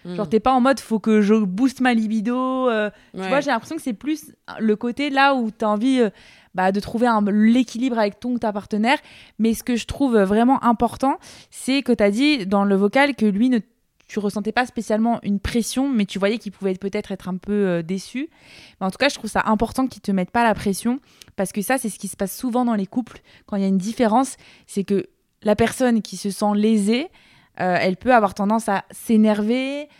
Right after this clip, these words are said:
Speaker 2: euh, à faire culpabiliser l'autre. Et là, on rentre vraiment dans un côté assez toxique dans la relation parce que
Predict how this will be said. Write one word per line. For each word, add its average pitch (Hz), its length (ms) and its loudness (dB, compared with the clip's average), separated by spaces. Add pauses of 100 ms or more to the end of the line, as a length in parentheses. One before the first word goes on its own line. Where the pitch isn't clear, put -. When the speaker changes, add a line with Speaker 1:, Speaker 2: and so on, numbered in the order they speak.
(220)
Speaker 2:
euh, 202 100 0
à 185 140 6
faire - 220 -4
culpabiliser 220 720 2
l'autre. 269 440 -2
Et 202 180 -2
là, 247 200 2
on 233 120 -2
rentre 208 220 -2
vraiment 226 380 0 (520)
dans 202 200 -2
un 202 60 -2
côté 214 300 0
assez 208 240 -2
toxique 226 400 -6
dans 220 120 0
la 196 120 2
relation 196 440 2
parce 214 180 -4
que 190 160 -6